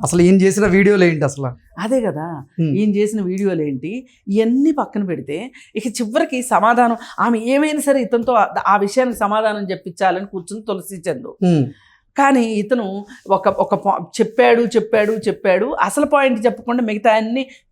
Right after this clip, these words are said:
Speaker 2: చుట్టి చుట్టి చెప్తూ ఉంటే,
Speaker 1: హ్మ్.
Speaker 2: ఆ, ఇంక ఏం చెప్పట-, ఆమె ఏం వదలట్లా.
Speaker 1: హ్మ్.
Speaker 2: ఏం చెప్పాలో తెలియక "నాకు టైమ్ అయిపోయింది" అని చెప్పి, "వర్షం పడుతుంది, కావాలంటే వర్షం పడింది చూడండి, వర్షం పడింది చూడండి" అని చెప్పి, చెప్పి వీడియో ఆపేశాడు.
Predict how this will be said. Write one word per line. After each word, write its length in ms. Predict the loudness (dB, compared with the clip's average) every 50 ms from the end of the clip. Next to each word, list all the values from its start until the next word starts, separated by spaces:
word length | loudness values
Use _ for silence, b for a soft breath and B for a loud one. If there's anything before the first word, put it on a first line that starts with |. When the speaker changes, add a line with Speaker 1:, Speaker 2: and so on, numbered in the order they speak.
| -6 -6
Speaker 2:
చుట్టి 280 | -4 -4 -4 -6 -6 -6 -10
చుట్టి 420 | -10 -8 -6 -6 -4 -4 -4 -2 0
చెప్తూ 300 | -2 -2 -2 -2 -2 -2
ఉంటే, 460 | 0 0 -2 -2 -2 -2 -2 -2 -6 -6 -2 0
Speaker 1:
హ్మ్. 200 | 0 2 2 2
Speaker 2:
ఆ, 180 | 2 0 0 0 -4 -8 -8 -8
ఇంక 380 | -8 -8 -6 -4 -4 -4 -4 -4
ఏం 300 | -2 0 2 2 2 0
చెప్పట-, 320 | 0 0 -2 0 0 0
ఆమె 320 | 2 2 2 2 2 0
ఏం 80 | 0 2
వదలట్లా. 480 | 2 4 4 4 2 2 0 -2 -4 -4
Speaker 1:
హ్మ్. 460 | -6 -10 _ -2 0 2 4 4 4
Speaker 2:
ఏం 160 | 4 4 4
చెప్పాలో 400 | 4 2 2 2 2 2 2 2
తెలియక 380 | 0 -2 -2 -2 -2 -6 -6 -6
"నాకు 240 | -6 -6 -6 -4 -2
టైమ్ 200 | 0 0 0 0
అయిపోయింది" 720 | -2 -2 -2 -2 -4 -4 -4 -6 -6 -6 -8 -8 -10 -14 _ _ _ _ _ -12 -8 -6 -4
అని 140 | -4 -4 -4 -2 -4
చెప్పి, 220 | -6 -6 -4 -2
"వర్షం 360 | 0 0 0 0 0 0 2
పడుతుంది, 380 | 2 2 2 0 -2 -4 -4 -4
కావాలంటే 540 | 0 0 2 2 4 2 2 0 -2 -2 -2
వర్షం 300 | -2 -2 -2 -2 -4 -2
పడింది 300 | -2 0 0 -2 -4 -4 -4
చూడండి, 300 | -4 -4 -4 -4 -2 -2
వర్షం 320 | 0 -2 -2 -2 -4 -2
పడింది 340 | -2 -2 -2 -2 -4 -4 -4
చూడండి" 360 | -4 -2 -4 -4 -6 -6 -8
అని 160 | -8 -8 -8 -10
చెప్పి, 240 | -10 -12 -12 -14
చెప్పి 300 | -14 -12 -12 -14 -14 -14 _ _ _ _ _ _ _ -8
వీడియో 260 | -6 -6 -4 -2 -2
ఆపేశాడు. 520 | -4 -4 -6 -8 -10 -10 -12 -12 -14 -14